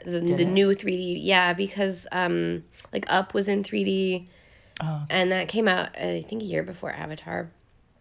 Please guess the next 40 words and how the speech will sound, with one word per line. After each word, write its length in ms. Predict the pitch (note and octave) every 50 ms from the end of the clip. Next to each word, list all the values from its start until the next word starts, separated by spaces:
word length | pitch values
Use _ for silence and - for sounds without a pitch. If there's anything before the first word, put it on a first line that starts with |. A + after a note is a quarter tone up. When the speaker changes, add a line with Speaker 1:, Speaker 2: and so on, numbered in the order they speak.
| _ _ _ _ _ _ _ - -
Speaker 1:
They 220 | - F#3+ A#3+ D#4 D#4
started 340 | - - D4+ D#4+ F#4 G#4+ G4
to 100 | F#4+ D4+
do 200 | A3+ A#3+ A#3+ G#3+
three 240 | G#3 - G#3 G#3+ G#3
D 180 | G3+ G3+ F#3+
when 160 | F#3+ F#3 F3+ F3+
I 160 | - F3+ -
was 220 | - - - -
in 260 | - - - F3+ E3+ - - - - _ - _ _ _ _ -
college. 720 | - - - - E3 D#3+ - - D#2+ C#2+ - - - - - - - - - - -
So, 140 | - - F#3+
like, 80 | E3+
two 100 | - G3
thousand 360 | F#3+ F3 F3 E3+ - F3 E3+ -
seven, 540 | - - - D3+ C#3+ D#3 F3 F3 - -
there 120 | - - -
was 160 | F#3 F#3 F#3+
a 60 | F#3+
few 280 | - - - G2+ D#3 D3
Speaker 2:
Mm-hmm. 280 | D3 D3 C#3+ C#3 - -
Speaker 1:
three 180 | - G#2 G2
D 380 | F2+ F#2+ F#2+ F#2+ F#2+ F#2 F2 - - _ - - - - - _ _ _ _ _ _ _ _ _ _ - -
things, 400 | - F#3+ F3+ F#3 F3+ F3 F3 F3
and 80 | - F3+
it 60 | F3+
was, 180 | F3+ F#3 F3+ F#3+
like, 220 | A3 G#3+ G#3 -
right 160 | G#3+ A3 A#3
around 280 | B3 B3 B3 A#3+ A3+ G#3+
when 340 | G3 F#3 F3+ F3+ F3 E3+ E3+ - F3
Blu-ray 540 | F#3 G3 F3+ F#3 F3+ F3 F3 F3 E3 D#3+ -
and 320 | - E3+ E3+ D#3+ E3 - -
H 260 | - E3+ E3+ - -
D 120 | F3+ F3
D 140 | E3+ F3 F3
V 100 | E3+ D#3+
D 140 | D#3 D#3 D#3
were 120 | F3 F3+ F3
having, 460 | E3+ E3 E3+ F3 E3+ E3 E3 E3